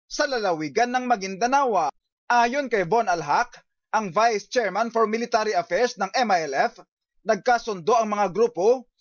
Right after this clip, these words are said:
ni na M I L F Commander Morato at J P Felmin na itigil na ang mga kaguluhan sa lugar at resolbahin ang kanilang alitan sa mapayapang paraan.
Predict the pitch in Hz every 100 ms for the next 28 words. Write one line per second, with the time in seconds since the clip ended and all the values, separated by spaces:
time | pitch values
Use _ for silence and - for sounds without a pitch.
0 | _ - 240 240 254 277 247 208 208 240
1 | - 214 220 196 233 190 208 196 - 160
2 | 233 240 _ _ _ 185 160 143 240 240
3 | 220 202 160 147 202 254 240 - _ _
4 | 208 254 247 285 240 214 165 185 240 208
5 | 226 233 190 185 214 214 202 202 175 135
6 | 139 233 233 - _ _ - 233 - 214
7 | 240 226 165 151 226 254 220 202 226 214
8 | 180 180 269 202 185 208 208 - - 247
9 | 233 233 240 262 240 208 208 220 226 233
10 | 277